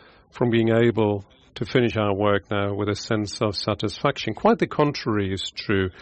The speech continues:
We have, uh, a sharper awareness now of, um, the inadequacy from, you know, the claim of any domestic policy to guarantee security for people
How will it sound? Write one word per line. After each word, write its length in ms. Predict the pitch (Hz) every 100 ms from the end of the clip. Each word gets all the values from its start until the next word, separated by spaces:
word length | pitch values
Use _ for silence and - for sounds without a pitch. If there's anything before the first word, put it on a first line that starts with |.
| - - - - -
We 140 | 127 107
have, 680 | 117 117 117 110 104 101 -
uh, 220 | 113 107
a 60 | 110
sharper 400 | - 151 143 127
awareness 540 | 113 123 123 113 98
now 260 | 104 98 98 - - - -
of, 180 | 110 - - 120
um, 960 | 110 107 107 104 107 113 117 - 117 113
the 180 | 120
inadequacy 1160 | 120 123 143 139 160 - 123 - 113 92 90 90 -
from, 760 | - - 113 107 104 101 101 95 - _ -
you 80 | 117
know, 40 |
the 240 | 104 - -
claim 320 | - 131 131
of 100 | 120
any 180 | 127 160
domestic 420 | 117 107 - 113
policy 360 | 107 104 101 107
to 80 | 110
guarantee 380 | 113 107 -
security 640 | 110 117 - 113 110 - 104
for 180 | - -
people 560 | - 101 - 101 95